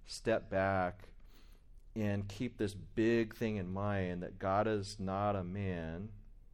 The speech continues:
He's different from us, and yet he's personal,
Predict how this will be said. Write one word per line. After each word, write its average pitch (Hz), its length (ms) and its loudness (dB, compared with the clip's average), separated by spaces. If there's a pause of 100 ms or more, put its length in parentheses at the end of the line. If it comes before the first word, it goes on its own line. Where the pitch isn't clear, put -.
(760)
He's 95 220 -6 (100)
different 120 400 0
from 92 180 -2
us, 87 340 -2
and 98 140 -4
yet 92 160 0
he's 82 140 -6 (120)
personal, 95 840 -6